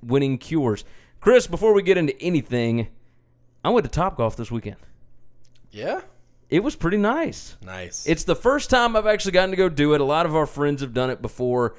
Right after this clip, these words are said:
Speaker 1: Uh, we have heard many wonderful things. We were hoping that they would have one in Memphis. They don't have one in Memphis. I had to go to Birmingham, which is fine because my, uh, my wife's family is from south of there, as, as I've mentioned on the show many times. Uh, but we took a night away from the kid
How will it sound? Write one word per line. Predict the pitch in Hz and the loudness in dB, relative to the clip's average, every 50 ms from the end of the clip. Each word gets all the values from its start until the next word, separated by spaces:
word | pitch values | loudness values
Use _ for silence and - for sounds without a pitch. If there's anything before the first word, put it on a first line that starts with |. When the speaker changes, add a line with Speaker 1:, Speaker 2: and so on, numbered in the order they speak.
| - - - _ - | -14 -20 -20 _ -6
Speaker 1:
Uh, | - 113 113 110 | -4 -2 -2 0
we | 120 123 123 | 0 0 0
have | 120 110 - | 0 0 -2
heard | 135 135 127 123 113 110 | -2 -2 -2 -2 -2 -2
many | 117 135 156 165 151 135 | -2 0 0 0 0 0
wonderful | 127 139 139 131 113 107 113 | 0 0 0 -2 -2 -6 -10
things. | 107 - 127 127 123 123 110 113 | -8 -4 -4 -2 -2 -4 -6 -6
We | 117 120 123 | -8 -8 -6
were | 120 123 | -2 2
hoping | 139 233 269 269 - 180 180 180 | 6 6 6 6 6 2 0 -2
that | 175 165 | -2 -4
they | 175 165 | -2 -2
would | 156 143 | 0 0
have | 151 143 135 | 0 0 0
one | 135 131 120 | 0 0 0
in | 113 110 | 0 0
Memphis. | 113 107 - - - - - - - - - - - - - - | -2 -2 -2 -6 -12 -14 -14 -14 -14 -16 -16 -14 -14 -12 -4 0
They | 131 147 | 2 2
don't | 175 170 165 | 2 4 2
have | 170 160 143 | 2 2 2
one | 147 139 | 2 2
in | 131 120 | 2 2
Memphis. | 117 107 - 113 101 | 0 0 -2 -4 -2
I | 127 | -2
had | 135 147 | 0 0
to | 156 | 2
go | 147 147 | 0 0
to | 131 | 2
Birmingham, | 113 110 127 123 113 104 90 85 90 - - - - - - - - - - - _ - | 2 2 2 2 0 -4 -6 -12 -16 -20 -20 -20 -20 -20 -20 -20 -20 -20 -20 -20 _ -6
which | - 147 147 | -4 -4 -4
is | 175 165 - | -4 -8 -4
fine | - 131 123 120 120 120 127 127 | -2 -2 -2 0 -2 -2 -4 -4
because | 127 - 131 117 104 | -4 -4 -4 -4 -2
my, | 120 120 120 120 120 120 120 117 | -2 -2 0 2 2 2 2 4
uh, | 117 113 113 | 2 2 2
my | 117 117 | 0 0
wife's | 117 117 120 120 117 113 - - | 0 0 0 0 0 -2 -6 -6
family | - 120 120 120 120 120 113 | -6 -4 -4 -2 -2 -2 -2
is | 104 - | -4 -4
from | - 117 117 117 113 | -4 -4 -4 -4 -4
south | - - 139 131 123 120 | -2 0 0 0 0 -2
of | 123 113 | -2 -4
there, | 113 113 110 117 127 | -2 -2 -2 -2 -2
as, | 131 123 113 113 110 | -4 -4 -6 -6 -4
as | 113 117 107 | -4 -2 0
I've | 117 113 110 101 - - | 0 -2 -2 -4 -8 -6
mentioned | 127 127 139 143 139 - 131 135 | 0 0 0 0 0 -2 -2 -2
on | 131 | -2
the | 127 113 | -2 0
show | - 147 139 135 | 2 2 2 2
many | 139 131 123 | 2 -2 -2
times. | - - 127 123 120 120 127 123 - - - - - - - _ - | -2 -2 -4 -2 -2 -4 -6 -8 -12 -18 -20 -20 -20 -20 -20 _ -6
Uh, | - 120 127 127 127 | -2 0 0 0 0
but | 147 | 0
we | 147 175 247 - | -2 -2 0 0
took | 247 247 233 | -2 -2 0
a | 226 | 0
night | 208 202 214 214 214 - | 2 4 4 4 2 2
away | 170 160 185 196 | 2 4 4 4
from | 202 196 196 196 196 | 4 2 0 -2 -2
the | 190 | -4
kid | 180 - 196 202 208 208 196 202 - | 0 4 6 8 8 8 6 2 -2